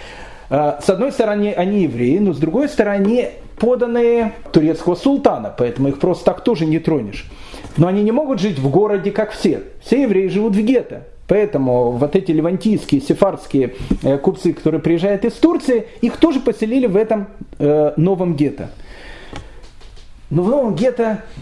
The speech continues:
не было места. Еще раз, тот, кто будет в Венеции и по-, побудет в этом новом гетто, он увидит о том, что непонятно, какие, э, эти ашкеназы и итальянцы там жили. Маленькая территория. Евреи не знают, что делать.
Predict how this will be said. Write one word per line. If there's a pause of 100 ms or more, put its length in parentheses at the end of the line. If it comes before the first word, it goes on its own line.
(120)
не
было
места. (760)
Еще
раз,
тот,
кто
будет
в
Венеции
и
по-,
побудет
в
этом
новом
гетто,
он
увидит
о
том,
что
непонятно,
какие, (320)
э, (360)
эти
ашкеназы
и
итальянцы
там
жили. (140)
Маленькая
территория. (960)
Евреи
не
знают,
что
делать.